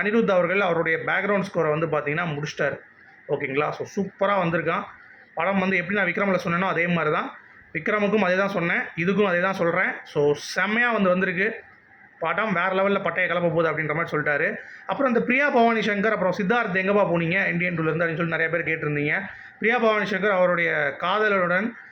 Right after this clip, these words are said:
சேர்ந்து சிட்னிக்கு போயிருக்காங்க, அவங்க ஒரு சுற்றுலா. இந்த சைடு வந்து சித்தார்த் வந்து பார்த்தீங்கன்னா அவங்களுடைய ஃபேமிலியில கூப்பிட்டு போய், ஆ, இட்டாலி போயிருக்காரு. So, அதனால தான் ரெண்டு பேரும் வந்து ஜூன் ஒண்ணாம் தேதி வர முடியல அப்படிங்கிற ஒரு தகவல் வந்து கிடைச்சிருக்கு. அதே மாதிரி இந்தியன் டிக்கெட் புக்கிங் வந்து ஆரம்பிச்சிருச்சுங்க.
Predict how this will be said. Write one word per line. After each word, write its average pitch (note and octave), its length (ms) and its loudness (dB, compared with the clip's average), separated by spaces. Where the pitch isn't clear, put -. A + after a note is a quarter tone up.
சேர்ந்து F3 720 0
சிட்னிக்கு G#3 400 2
போயிருக்காங்க, E3+ 460 0
அவங்க F3 280 2
ஒரு D#3+ 160 4
சுற்றுலா. E3 600 -2
இந்த A3+ 240 2
சைடு A#3+ 200 2
வந்து A3+ 240 4
சித்தார்த் G#3+ 460 2
வந்து G3+ 80 2
பார்த்தீங்கன்னா F3+ 360 0
அவங்களுடைய G3 440 2
ஃபேமிலியில F3 460 0
கூப்பிட்டு D3+ 360 -4
போய், F3 400 0
ஆ, C#3+ 220 0
இட்டாலி A3+ 420 0
போயிருக்காரு. D#3+ 380 -2
So, - 180 -4
அதனால F3 300 0
தான் G#3 120 0
ரெண்டு F3 200 0
பேரும் F3+ 220 0
வந்து E3+ 200 0
ஜூன் E3 200 0
ஒண்ணாம் D#3+ 220 -2
தேதி D#3+ 140 -2
வர D3+ 180 2
முடியல D3 340 0
அப்படிங்கிற C#3+ 320 -2
ஒரு C3+ 120 0
தகவல் C#3+ 300 0
வந்து C#3 180 -2
கிடைச்சிருக்கு. C3+ 520 -2
அதே F#3+ 180 -2
மாதிரி G#3+ 240 0
இந்தியன் A3+ 520 0
டிக்கெட் G3+ 260 -2
புக்கிங் F3+ 380 0
வந்து F#3+ 80 0
ஆரம்பிச்சிருச்சுங்க. E3+ 720 -2